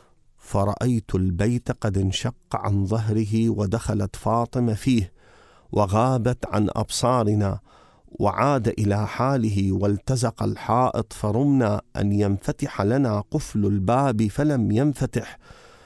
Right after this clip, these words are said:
فعلمنا أن ذلك أمر من أمر الله عز وجل". ثم خرجت في اليوم الرابع، وعلى يدها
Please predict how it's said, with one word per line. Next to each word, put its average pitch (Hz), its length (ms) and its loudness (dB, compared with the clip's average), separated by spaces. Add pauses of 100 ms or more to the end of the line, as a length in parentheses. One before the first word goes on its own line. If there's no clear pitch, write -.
(120)
فعلمنا 131 800 2 (120)
أن 110 280 4
ذلك 135 720 0
أمر 120 380 2
من 101 460 2
أمر 131 260 2
الله 113 480 0
عز 101 360 -2
وجل". 107 520 0 (760)
ثم 113 380 4
خرجت 135 680 -2
في - 200 -4
اليوم 123 640 2
الرابع، 110 920 2 (840)
وعلى 110 680 2
يدها 113 560 2